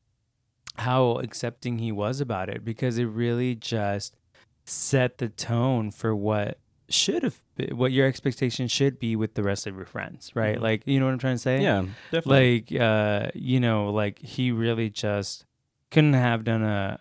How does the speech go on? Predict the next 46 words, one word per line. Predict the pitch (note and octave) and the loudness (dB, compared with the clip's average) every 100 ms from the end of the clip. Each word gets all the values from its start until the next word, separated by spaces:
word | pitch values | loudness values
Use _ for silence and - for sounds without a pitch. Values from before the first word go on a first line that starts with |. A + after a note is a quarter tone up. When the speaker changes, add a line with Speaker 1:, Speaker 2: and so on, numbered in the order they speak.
| - | -8
Speaker 1:
um, | A2+ G#2 G2 G2 G2 - _ _ _ _ _ - | -6 -4 -4 -6 -10 -14 _ _ _ _ _ -10
I | B2+ | -8
guess | C3+ E3+ F#3 | -4 -4 -4
a | |
better | E3+ E3+ D3+ | -2 -4 -2
job | A#2+ A2+ C3 | -4 -4 -6
of | A2+ | -10
just | - A#2+ A#2 | -8 -6 -4
making | A2+ A2 A#2 | -4 -4 -6
you | A2 | -6
feel | - G#2 G#2 G2+ G2+ G#2+ _ _ _ _ _ _ | -4 -4 -2 -2 -2 -6 _ _ _ _ _ _
loved | A2 A2 G2+ - - A2 | -2 0 -2 -6 -14 -10
like | G#2 | -8
you | G#2+ | -8
Speaker 2:
Mm-hmm. | G#2+ | -8
Speaker 1:
should | - G2+ | -6 -8
be, | G#2 G#2 A2 | -8 -10 -6
right? | G2 G2 G2+ | -2 -2 -2
And | G#2 G#2 | -4 -6
just, | - G#2 - - _ _ | -8 -10 -10 -14 _ _
you | B2 | -4
know, | G#2+ G2 _ | -4 -6 _
reminding | A2+ A2 G#2+ G#2 G#2 G2 | -2 0 -2 -4 -6 -6
you, | F#2+ | -8
like, | G2 - G#2 _ _ _ | -8 -10 -12 _ _ _
"Hey, | - A#2 A2+ G#2 - A#2 | -10 -6 -6 -8 -12 -12
you're | G2+ A2+ | -12 -10
my | D3 | -10
brother. | B2 A2 B2 G2 F#2+ | -6 -4 -2 -4 -4
Like, | F#2+ F#2+ _ _ _ _ _ _ - | -6 -8 _ _ _ _ _ _ 0
it | B2 | 4
doesn't | C3 A#2 | 4 4
matter," | A2+ F#2+ G#2+ G#2+ _ | 0 -4 -6 -10 _
Speaker 2:
Mm-hmm. | G#2 G#2 A2 | -12 -6 -4
Speaker 1:
you | A2+ | -2
know? | G#2 G#2 A2 B2 | -2 -2 -4 -4
And | C3+ | -2
I | D3 | -2
fucking | F3 F#3+ F3 C#3+ | -2 -4 -4 -2
love | G#2+ G2+ | -4 -4
Albert | F#2+ G2 F#2+ | -6 -6 -6
and | F#2+ | -6
Diana. | F#2+ G2 - A2 | -8 -8 -8 -4
Like, | G#2+ G#2+ | -4 -2
they | A#2+ | -2
are | B2 B2 A#2+ | 0 0 -2